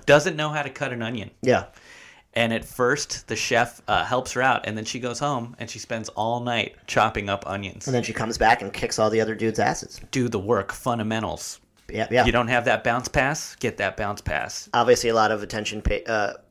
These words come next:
Speaker 2: atten-, attention, detailed attention paid to, like, the, you know, the, the food stuff.
Speaker 1: Yeah.
Speaker 2: The deboning of that sole in the beginning was, uh, textbook.
Speaker 1: Yeah.
Speaker 2: They just do a really good job. Obviously, you have to do it. Streep probably learned everything she had to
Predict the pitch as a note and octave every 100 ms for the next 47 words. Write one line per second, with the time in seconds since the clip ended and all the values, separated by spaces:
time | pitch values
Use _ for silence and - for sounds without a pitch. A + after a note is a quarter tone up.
0 | _ _ G#2+ - - A2 A#2+ A2 A2+ A#2
1 | A#2 - _ B2+ B2 A#2 G#2+ A2 G2+ G#2+
2 | G#2 G2+ G#2+ G2 G2+ F#2+ F#2 F2+ G2+ A#2+
3 | A2 - A#2+ - - - - A#2 D#3+ A#2+
4 | A2 A2+ A2 G#2+ G#2+ - A#2+ A#2 A2 A2
5 | A#2 B2+ G#2+ - F#2+ F#2 - G#2+ - A#2
6 | - - _ _ _ _ _ - A#2+ D#3
7 | C3+ A2 G#2+ A2+ G#2 G#2 G#2 G#2 A2 G2+
8 | B2+ B2 - A2 G2+ G2 - G2 G2 -
9 | - _ _ _ _ _ - - B2 G#2
10 | G#2+ G2+ G2 G2+ F#2+ F#2+ F#2+ F#2+ F#2+ F2+
11 | F2+ A2